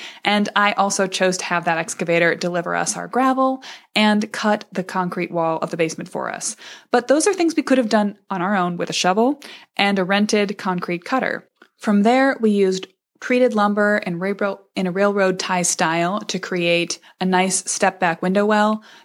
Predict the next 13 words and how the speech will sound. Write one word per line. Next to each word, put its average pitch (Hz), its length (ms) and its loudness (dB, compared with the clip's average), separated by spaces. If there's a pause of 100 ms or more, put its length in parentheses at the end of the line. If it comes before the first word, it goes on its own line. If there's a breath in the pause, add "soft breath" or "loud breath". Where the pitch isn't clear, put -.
(120)
backfilled 185 580 0
with 175 200 -6
gravel 254 380 2
for 214 160 -4
good 170 200 0
drainage, 220 580 2 (240 loud breath)
and 208 200 2
framed 214 320 4
in 202 200 2
a 190 60 2
new 180 180 2
window 170 320 0
ourselves. - 720 -4